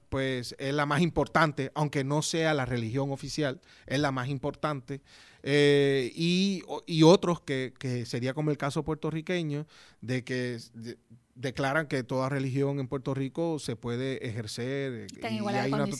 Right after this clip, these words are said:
Speaker 2: condiciones,
Speaker 1: libertad.
Speaker 2: etcétera.
Speaker 1: O sea, que hay diferentes variaciones. Yo te diría que en el caso puertorriqueño, pues, en nuestra cultura democrática, pues, va más encajada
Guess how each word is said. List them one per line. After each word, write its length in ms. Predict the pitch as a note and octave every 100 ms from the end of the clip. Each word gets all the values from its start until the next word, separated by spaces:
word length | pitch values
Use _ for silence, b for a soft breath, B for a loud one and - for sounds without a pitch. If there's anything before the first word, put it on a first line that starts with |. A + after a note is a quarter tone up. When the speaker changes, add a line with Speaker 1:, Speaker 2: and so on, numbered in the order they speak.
| -
Speaker 2:
condiciones, 140 | A#3 -
Speaker 1:
libertad. 240 | G#2+ A#2
Speaker 2:
etcétera. 240 | A#2 G#3+ -
Speaker 1:
O 40 |
sea, 120 | F#3+
que 60 | E3+
hay 80 | E3
diferentes 520 | F3+ G#3 G3 G3 F#3
variaciones. 600 | D3 C3+ A#2+ - B2+ B2
Yo 80 | A#2+
te 80 | E3+
diría 440 | E3 F3 F3+ D#3+ B B _
que 80 | D3+
en 80 | C#3
el 160 | C#3
caso 540 | C3 C#3+ - F#3 F#3 F3
puertorriqueño, 1080 | F#3 D#3+ F3+ F3+ G#3 A3 G3+ F3+ F#3+ F#3+ C#3+
pues, 400 | C#3 C3 B2+ - B B -
en 200 | C3 C#3
nuestra 420 | C#3 - C#3+ C#3
cultura 600 | - C3+ B2+ E3+ G#3 F#3+
democrática, 840 | D#3 D3+ D#3+ F3+ F3 C3+ C#3 D3 F#3 _
pues, 440 | C3 B2+ B2 A#2+
va 320 | A#2+ A#2 B2+ C#3
más 240 | D#3 D#3+
encajada 640 | D#3+ D#3+ D3 D#3 E3 D#3